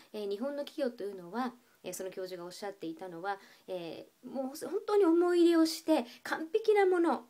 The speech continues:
を心を込めていろんな人が関わって話し合って、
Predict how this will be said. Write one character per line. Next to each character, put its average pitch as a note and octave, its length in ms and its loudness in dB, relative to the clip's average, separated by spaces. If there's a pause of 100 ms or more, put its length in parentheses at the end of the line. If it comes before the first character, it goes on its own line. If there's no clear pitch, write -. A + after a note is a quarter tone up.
(120)
を G3+ 280 -2 (200)
心 G#3+ 340 -2
を - 20 0
込 A3 160 -6
め G#3+ 160 -2
て G#3+ 220 -4
い E3+ 100 -6
ろ A#2 120 -12
ん G2 40 -14
な - 80 -12
人 - 220 -2
が C#4 100 -2
関 G3+ 260 -6
わ G#3 60 -2
っ G3+ 80 -6
て F3 80 -12
話 G3 300 -8
し A3+ 120 -6
合 G#3 60 -4
っ G3+ 40 -10
て、 F3+ 340 -6